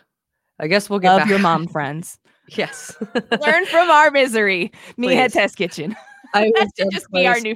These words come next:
Speaker 2: fucking slogan.
Speaker 1: where I didn't feel comfortable and I was scared and I felt like I constantly had to be on and constantly taking everything on. I was so fucking miserable there.
Speaker 2: Yeah, it eats
Speaker 1: I
Speaker 2: you
Speaker 1: loved
Speaker 2: alive.
Speaker 1: the people I worked with, but I did not enjoy feeling like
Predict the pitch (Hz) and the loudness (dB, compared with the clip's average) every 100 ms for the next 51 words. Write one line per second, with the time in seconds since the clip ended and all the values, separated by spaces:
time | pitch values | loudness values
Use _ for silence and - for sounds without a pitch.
0 | - 208 - - - 185 180 165 160 - | -8 -12 -14 -20 -18 -8 -2 -2 -2 -4
1 | 185 185 - 175 165 165 160 170 160 143 | -6 -6 -8 -8 -8 -10 -8 -8 -8 -8
2 | 139 - - 165 156 147 139 131 - 151 | -10 -14 -10 -6 -4 -6 -8 -10 -8 -8
3 | 143 151 139 - - 160 165 156 151 147 | -8 -10 -12 -14 -10 -10 -8 -10 -8 -8
4 | 143 143 139 139 139 131 - 165 156 - | -10 -10 -8 -8 -8 -12 -10 -8 -8 -8
5 | 165 143 151 147 131 _ _ _ _ _ | -10 -8 -8 -8 -12 _ _ _ _ _
6 | _ _ _ _ _ - 202 202 196 - | _ _ _ _ _ -8 -6 -4 -6 -6
7 | 180 165 196 208 220 214 220 233 262 - | -6 -4 -6 -6 -6 -6 -6 -8 -12 -18
8 | _ _ - 175 170 - - 160 - 151 | _ _ -10 -10 -8 -12 -8 -8 -8 -10
9 | 143 135 131 - 135 - 85 - 370 539 | -10 -16 -16 -18 -18 -16 -12 -12 -10 -8
10 | - 370 233 302 180 196 202 - 202 - | -8 -6 -4 2 2 2 -2 -12 -18 -16
11 | - 165 - 202 208 214 214 - 233 247 | -16 -14 -8 -6 -4 -6 -8 -10 -10 -10
12 | 240 _ _ _ _ _ _ _ 180 175 | -14 _ _ _ _ _ _ _ -2 -2
13 | 160 165 156 160 160 165 165 180 180 156 | -2 -6 -8 -6 -2 -2 -2 -6 -8 -8
14 | 160 156 151 - 165 156 151 151 143 139 | -6 -6 -8 -10 -8 -6 -8 -8 -8 -10
15 | 135 | -14